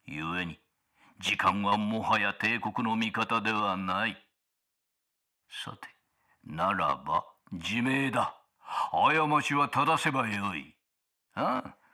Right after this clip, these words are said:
難しく考える必要はない。命令はシンプルだと思う。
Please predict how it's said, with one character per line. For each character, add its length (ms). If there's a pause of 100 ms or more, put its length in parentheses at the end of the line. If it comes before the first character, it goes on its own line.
(220)
難 240 (180)
し 80
く 120
考 120 (160)
え 100
る 100
必 260
要 260
は 80
な 160
い。 80 (580)
命 180
令 520
は 200
シ 220
ン 160
プ 160
ル 220
だ 180
と 140
思 160
う。 40